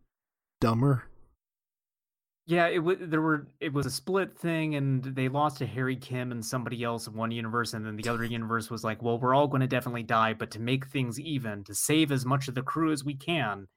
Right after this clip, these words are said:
Speaker 2: we're going to gift to you the crew members that died in your universe, and then everyone will be alive over there, so none of this matters, 'cause we're just resetting the status quo at the end of this hour of television."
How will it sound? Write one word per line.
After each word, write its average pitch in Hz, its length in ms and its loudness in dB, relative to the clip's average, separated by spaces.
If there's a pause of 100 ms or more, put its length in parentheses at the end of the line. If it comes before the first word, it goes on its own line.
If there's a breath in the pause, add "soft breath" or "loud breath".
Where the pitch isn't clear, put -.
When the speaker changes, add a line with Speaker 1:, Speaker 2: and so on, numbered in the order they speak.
(540)
Speaker 2:
we're 131 240 4
going 139 200 6
to 131 180 -6 (120)
gift 190 320 2
to 170 80 -4
you 151 400 0
the 131 100 -4
crew 165 240 0
members 147 300 2
that 131 120 -2
died 139 220 4
in 131 140 2
your 147 180 4
universe, 123 500 0
and 113 80 -10
then 107 200 -6
everyone 151 360 4
will 139 120 4
be 139 140 0
alive 120 340 2
over 117 180 -6
there, 113 320 -2 (260)
so 107 340 -4
none 156 520 4
of 156 80 2
this 135 200 0
matters, 110 520 -6
'cause 139 240 0
we're 135 120 -4
just 135 400 -6 (160)
resetting 165 640 0
the 139 60 -4
status 135 460 0
quo 135 280 -2
at 113 120 -4
the 127 140 -4
end 127 100 -2
of 117 80 -8
this 117 180 -8
hour 120 280 0
of 110 100 -10
television." 107 600 -8